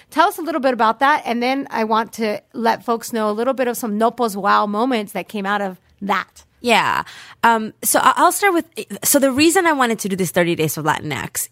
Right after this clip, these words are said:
Speaker 2: is because I noticed when I was in school even that history about American Latinos wasn't being told.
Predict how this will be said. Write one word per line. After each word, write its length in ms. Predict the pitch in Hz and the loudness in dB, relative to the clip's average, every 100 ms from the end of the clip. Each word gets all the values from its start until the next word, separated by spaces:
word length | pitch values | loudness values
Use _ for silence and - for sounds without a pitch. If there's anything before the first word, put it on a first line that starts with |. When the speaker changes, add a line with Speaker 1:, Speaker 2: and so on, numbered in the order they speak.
| - | -4
Speaker 2:
is 260 | 196 185 | 0 0
because 640 | - 202 202 196 196 190 - - | 0 -4 0 2 4 0 -4 0
I 180 | 185 240 | 2 2
noticed 680 | 240 196 170 160 151 - - - _ _ | 2 4 2 0 -4 -8 -12 -20 _ _
when 240 | 185 196 | -2 2
I 80 | 180 | 2
was 180 | 180 175 | 2 -2
in 80 | 180 | -4
school 540 | 165 - 311 254 180 | -4 0 2 4 2
even 460 | - 175 156 147 151 - - _ _ | 0 -2 -2 -2 -4 -10 -20 _ _
that 520 | - 180 185 185 190 - _ _ _ _ | -2 2 4 4 2 -4 _ _ _ _
history 580 | - 247 269 - 277 269 | -4 0 0 0 2 2
about 500 | - 180 180 185 - | 2 2 2 2 -2
American 540 | - 185 185 190 190 185 | -4 -2 0 0 0 -2
Latinos 500 | 165 170 165 151 139 | -2 -2 -2 -4 -4
wasn't 360 | 160 - 156 | -4 -2 -4
being 200 | 147 143 | -4 -8
told. 380 | 147 - - - | -10 -12 -14 -20